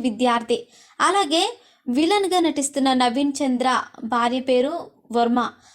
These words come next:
అలాగే ఒకప్పటి సినిమాలలో విలన్గా నటించిన దేవరాజ్, ఈయన భార్య పేరు దేవరాజ్ చంద్రలేఖ. అలాగే విలక్షణగానే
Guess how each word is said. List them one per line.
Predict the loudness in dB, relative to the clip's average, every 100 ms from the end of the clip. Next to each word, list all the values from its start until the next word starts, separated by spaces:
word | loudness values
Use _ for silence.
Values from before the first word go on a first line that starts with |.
| _
అలాగే | 0 2 2 2 0
ఒకప్పటి | 2 0 0 -2 -2 -2
సినిమాలలో | 0 2 2 2 0 0
విలన్గా | 0 0 0 -2
నటించిన | -2 -2 -2 -2 0 2
దేవరాజ్, | 0 0 -2 0 0
ఈయన | 2 4
భార్య | 4 4 2 0
పేరు | 2 0 0
దేవరాజ్ | 2 2 0 0 -4
చంద్రలేఖ. | -2 0 0 0 -2 -2 -4 _ -20 _
అలాగే | -2 2 2 2 2 2
విలక్షణగానే | 0 0 0 2 2 2 0